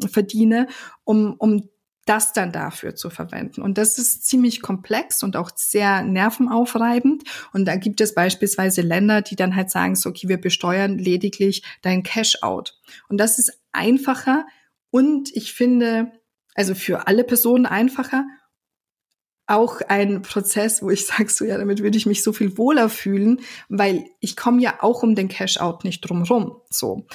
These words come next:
Aber ich kann dann entscheiden, wann mache ich den Cash-out? Mache ich den Cash-out zu einem, äh,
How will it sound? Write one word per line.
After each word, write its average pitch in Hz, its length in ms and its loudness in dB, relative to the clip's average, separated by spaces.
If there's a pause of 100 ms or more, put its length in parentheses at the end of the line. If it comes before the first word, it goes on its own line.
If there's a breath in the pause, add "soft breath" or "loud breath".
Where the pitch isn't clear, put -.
(240 loud breath)
Aber 196 220 2
ich - 140 -2
kann 226 180 2
dann 214 160 2
entscheiden, 214 680 0 (160)
wann 202 200 4
mache 214 240 0
ich - 120 -12
den 170 180 -4
Cash-out? - 540 -6
Mache 196 220 0
ich 202 100 -6
den 190 240 -4
Cash-out 190 500 -2
zu - 120 -2
einem, 190 340 0
äh, - 460 -8